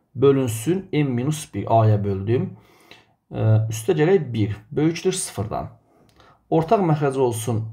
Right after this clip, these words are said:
M minus bir. Yuxarıda olacaq beş M plus bir. Üstə gələk M minus bir. Böyükdür sıfırdan.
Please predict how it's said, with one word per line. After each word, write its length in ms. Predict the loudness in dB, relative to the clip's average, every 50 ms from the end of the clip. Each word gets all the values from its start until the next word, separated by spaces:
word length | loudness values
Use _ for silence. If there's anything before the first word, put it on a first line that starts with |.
| -8 -4
M 200 | 0 2 2 2
minus 500 | 2 2 0 0 0 0 0 0 -2 -4 -4
bir. 240 | -2 -2 -2 0 -2
Yuxarıda 400 | -4 -6 -2 -2 0 0 2 2
olacaq 560 | 2 2 2 2 0 0 -2 -2 -2 -4 -12 -20 _ _ _ _ _ _ _ -2
beş 460 | 0 0 0 0 0 -4 -6 -8 -8 -6
M 280 | -2 0 2 2 0 0
plus 360 | -2 -4 -4 -2 -2 -2 -2 -4 -6 -4
bir. 280 | -2 0 0 0 -2 -4 -16 -20 -20 _ _ _
Üstə 220 | -20 -12 -6 -4 -2
gələk 320 | 0 2 2 2 2 0
M 180 | -2 -2 0 0
minus 380 | 2 4 4 4 2 0 -4 -10 -8
bir. 380 | -4 0 0 2 0 0 -2 -6 -16 -20 -20 _ _ _ _ _ _ _ _ -2 0
Böyükdür 420 | 0 2 0 -2 -4 -4 -4 -4
sıfırdan. 840 | -4 -4 -4 -6 -2 -2 -2 0 2 2 2 2 2 0 -2 -8